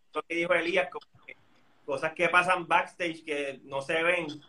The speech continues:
pero que sí hemos experimentado, es que, ¿verdad? El grupo que puso Dios ahí, ¿verdad? Bregar con las camas y todo lo demás, son gente que Dios los trajo a, a Comunidad Aliento, o sea, son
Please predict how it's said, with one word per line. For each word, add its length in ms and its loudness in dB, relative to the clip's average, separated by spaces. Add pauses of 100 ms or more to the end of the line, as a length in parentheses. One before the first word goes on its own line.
(160)
pero 220 0
que 140 -4
sí 120 -10
hemos 200 -6
experimentado, 1040 2 (380)
es 240 -6
que, 200 2
¿verdad? 300 0
El 60 0
grupo 280 0
que 140 4
puso 340 0
Dios 200 0
ahí, 240 6
¿verdad? 300 2
Bregar 220 -6
con 160 -10
las 180 -2
camas 380 0
y 40 -10
todo 140 -8
lo 60 -2
demás, 320 -4
son 200 -10
gente 480 0 (440)
que 680 4
Dios 200 0
los 100 2 (160)
trajo 220 2
a, 420 4
a 60 -10
Comunidad 360 -4
Aliento, 460 -2
o 40 -12
sea, 240 2
son 140 -12